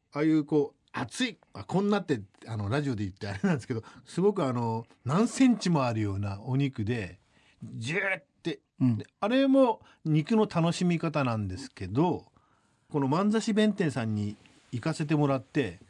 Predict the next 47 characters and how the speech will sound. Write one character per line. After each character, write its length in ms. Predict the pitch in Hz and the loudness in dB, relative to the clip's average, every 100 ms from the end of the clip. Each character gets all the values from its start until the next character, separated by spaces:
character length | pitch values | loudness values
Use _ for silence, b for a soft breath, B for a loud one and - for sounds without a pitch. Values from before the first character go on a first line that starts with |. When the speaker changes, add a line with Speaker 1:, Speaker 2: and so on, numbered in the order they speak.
| _ _ - | _ _ -12
Speaker 1:
革 380 | - 160 160 240 | -4 -4 2 4
命 200 | 254 254 | 6 4
的 260 | 240 202 | 0 2
な、 120 | 214 208 202 - | 2 0 -4 -6
あ 80 | 190 | -4
の、 140 | 147 - - - - | -4 -4 -6 -6 -8
<laughs> 480 | - - 165 - 170 | -10 -10 -12 -2 2
な 80 | 226 | 2
ん 80 | 208 | 0
て 140 | 202 | -2
い 20 | |
う 20 | 147 | -2
か、 160 | 117 B B B B | -4 B B B B
あ、 160 | 156 95 - | -4 -4 -8
肉 380 | 113 135 165 294 | -4 -2 2 2
っ 40 | |
て 260 | 277 - 208 | 0 -2 -6
こ 520 | - - 190 240 269 | -6 -4 -2 2 4
う 80 | 285 | 4
い 220 | 285 294 | 6 6
う 20 | 247 | 6
風 220 | 277 277 | 4 6
に 240 | 240 226 _ _ - | 4 2 _ _ -4
食 140 | 196 | -2
べ 140 | 208 226 | 0 2
る 80 | 220 | 2
の 200 | 190 160 | 2 2
が 340 | 180 190 110 - _ - | 2 2 0 -8 _ -10
一 340 | 113 - 226 | -10 -8 -6
番 360 | 220 233 220 214 - | 0 0 0 -4 0
美 80 | |
味 180 | 175 269 | 6 6
し 180 | 262 285 | 6 4
い 20 | |
っ 40 | 269 | 4
て 140 | 165 | 2
い 20 | |
う 40 | 127 | 0
こ 100 | 117 | 0
と 100 | 104 | -2
と 100 | 101 | -2
同 220 | 107 117 | 0 0
時 160 | 98 | -2
に 60 | 90 | -6
で 80 | 76 | -8
す 100 | - | -8
ね、 140 | 190 | -8